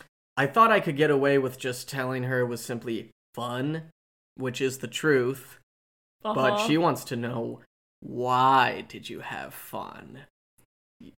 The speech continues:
Speaker 1: Because telling us, her that it was fun is not enough.
Speaker 2: Nope. I need deets. Give me the deets.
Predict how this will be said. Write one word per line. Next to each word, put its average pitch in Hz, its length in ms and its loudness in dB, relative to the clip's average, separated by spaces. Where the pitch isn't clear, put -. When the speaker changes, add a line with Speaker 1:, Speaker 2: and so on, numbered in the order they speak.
Speaker 1:
Because 127 380 -4
telling 139 560 0
us, - 400 -8
her 123 360 2
that 120 300 -2
it 123 160 -2
was 113 200 -10
fun 131 340 -2
is 113 160 -8
not 123 300 -6
enough. 117 500 -12
Speaker 2:
Nope. 277 400 -6
I 240 100 -2
need 247 220 0
deets. - 680 -6
Give 226 100 -4
me 254 80 0
the 220 100 -8
deets. - 800 -6